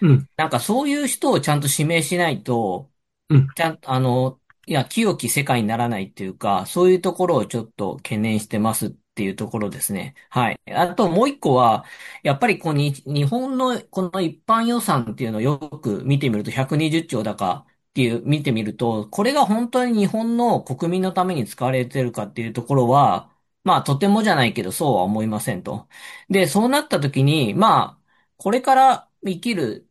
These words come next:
Speaker 2: ってなった時に、その百二十兆が、まあ、使えるとはもう全然思わないわけで、まあ、予算がない中で、まあ、新しいことをやったりとか、する時に、何、どういうことが結構必要なのかなっていうのがちょっと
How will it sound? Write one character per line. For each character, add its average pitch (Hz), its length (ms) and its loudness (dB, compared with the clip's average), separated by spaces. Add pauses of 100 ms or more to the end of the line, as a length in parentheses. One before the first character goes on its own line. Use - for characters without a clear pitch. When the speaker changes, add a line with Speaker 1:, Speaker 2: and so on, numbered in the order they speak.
Speaker 2:
っ - 20 -20
て 139 160 0
な 139 140 2
っ 135 60 -2
た 131 100 -4
時 107 260 -8
に、 131 400 -2
そ - 160 -2
の 202 100 2
百 196 280 -2
二 247 180 2
十 269 140 0
兆 117 520 -2
が、 127 140 0
ま 123 120 2
あ、 - 60 -2
使 - 280 0
え 190 60 2
る 190 100 0
と 151 100 0
は 113 80 2
も 101 140 -4
う 98 40 -10
全 143 200 0
然 151 140 0
思 147 200 2
わ 151 100 4
な 113 120 -2
い 92 60 -10
わ 98 140 -12
け 110 120 -10
で、 117 380 -2 (300)
ま 185 120 4
あ、 143 60 4
予 147 140 2
算 269 280 2
が 294 120 -2
な 311 140 -2
い 392 80 -2
中 113 280 -4
で、 113 440 -4 (260)
ま 143 120 4
あ、 120 80 2
新 180 220 4
し - 160 -2
い - 40 -2
こ 127 140 -6
と 117 120 -8
を 113 40 -4
や 110 120 -2
っ 107 100 -14
た 139 120 0
り 117 120 0
と 98 120 -8
か、 104 440 -2 (240)
す - 120 -4
る 139 100 0
時 139 260 -2
に、 120 300 2
何、 208 360 0
ど 175 120 2
う 440 140 -2
い 403 100 2
う 392 60 4
こ 392 140 -4
と 359 120 -2
が 139 140 4
結 135 200 -2
構 110 160 -4
必 - 180 -4
要 123 100 0
な 120 140 0
の 101 80 -4
か 98 140 -12
な 101 120 -8
っ - 80 -16
て 113 100 -6
い 104 40 -2
う - 20 0
の 101 120 0
が 92 100 -6
ち 135 100 -2
ょ - 40 0
っ - 20 -8
と - 340 -6